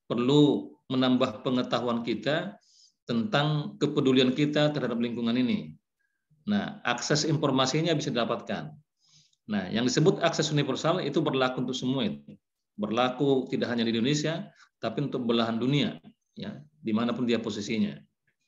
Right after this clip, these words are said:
Itu maksudnya untuk si Delvianti, ya. Nah,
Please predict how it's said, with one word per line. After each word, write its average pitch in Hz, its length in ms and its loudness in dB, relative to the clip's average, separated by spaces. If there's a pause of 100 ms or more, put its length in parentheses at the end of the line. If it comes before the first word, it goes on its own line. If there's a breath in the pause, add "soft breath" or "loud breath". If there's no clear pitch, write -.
(1040)
Itu 143 80 -2
maksudnya 127 800 0
untuk 117 480 -6 (160)
si - 160 -6
Delvianti, 113 960 0
ya. 107 320 -10 (800 loud breath)
Nah, 101 240 0